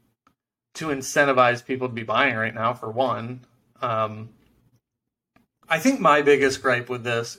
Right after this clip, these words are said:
is that as someone who's been on the platform since day one, I feel like I should be rewarded somehow. Like, if it's a tier five limited because that's what I earn, fine. But let me earn it,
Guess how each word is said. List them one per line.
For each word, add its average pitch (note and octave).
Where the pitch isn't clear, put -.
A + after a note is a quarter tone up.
is A#2
that A2+
as C3
someone G3
who's C#3+
been C#3+
on C3
the A#2+
platform B2
since A#2+
day A2+
one, A#2
I A2+
feel C#3
like A#2
I A#2+
should A#2
be A#2
rewarded A#2+
somehow. A#2+
Like, A2+
if C3+
it's -
a C#3+
tier G3
five C3
limited C#3
because B2
that's B2
what A#2+
I G#2+
earn, C3+
fine. A2+
But A2
let D3+
me E3+
earn C#3+
it, B2+